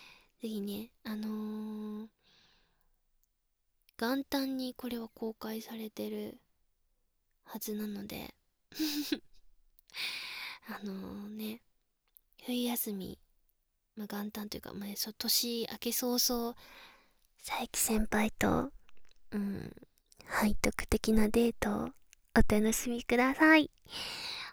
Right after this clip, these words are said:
本当にいつも、えー、たくさんね、甘神ドロップ、日向ゆかを応援してくれてありがとうございます。えー、それでは、佐伯先輩と放課後キス練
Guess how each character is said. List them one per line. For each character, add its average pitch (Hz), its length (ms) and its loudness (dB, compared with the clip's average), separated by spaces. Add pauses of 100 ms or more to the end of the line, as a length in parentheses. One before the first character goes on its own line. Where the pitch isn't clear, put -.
(120)
本 311 140 2
当 302 160 -4
に 320 280 -2 (140)
い 247 80 -10
つ 214 160 -8
も、 202 280 -6 (340)
え 220 280 -6
ー、 - 80 -12
た 220 120 -6
く - 80 -12
さ 220 160 -6
ん 226 80 -6
ね、 247 200 0 (400)
甘 214 220 -2
神 214 240 0
ド 226 80 -2
ロ 220 60 -4
ッ 214 60 -8
プ、 - 220 -10 (380)
日 226 100 -2
向 214 140 -2
ゆ 202 120 -2
か 262 160 0
を - 100 -2
応 - 20 -4
援 247 160 0
し - 20 -14
て 262 120 -4
く - 20 -6
れ 269 80 -4
て - 220 -4
あ 277 60 -2
り 311 80 4
が 302 60 2
と 285 80 0
う - 40 0
ご 269 40 -4
ざ 294 80 -4
い 302 100 0
ま 339 120 2
す。 - 200 0 (640)
え 269 40 0 (280)
ー、 - 40 -6
そ - 80 -4
れ 247 120 0
で 277 160 6
は、 285 720 6 (460)
佐 247 120 -4
伯 226 180 -8
先 226 420 -4
輩 214 320 -2
と 247 200 -2
放 240 260 -2
課 254 160 -4
後 - 140 -2
キ - 140 -6
ス - 200 -2
練 277 320 -2